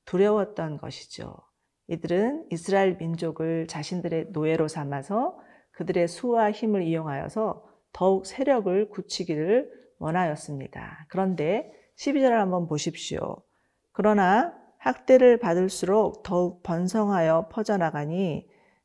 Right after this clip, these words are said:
애굽 사람이 이스라엘 자손으로 말미암아 근심하여"라고 하죠. 이스라엘 백성들은 학대 속에서도 더욱 번성하였고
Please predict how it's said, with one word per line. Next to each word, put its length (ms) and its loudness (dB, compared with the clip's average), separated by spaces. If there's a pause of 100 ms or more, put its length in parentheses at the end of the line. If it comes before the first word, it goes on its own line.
애굽 240 -2
사람이 760 0
이스라엘 440 2
자손으로 540 -2
말미암아 880 -2
근심하여"라고 1400 0
하죠. 560 -4 (520)
이스라엘 360 4
백성들은 1000 -2 (360)
학대 480 -2
속에서도 920 -2
더욱 380 -4
번성하였고 1080 -6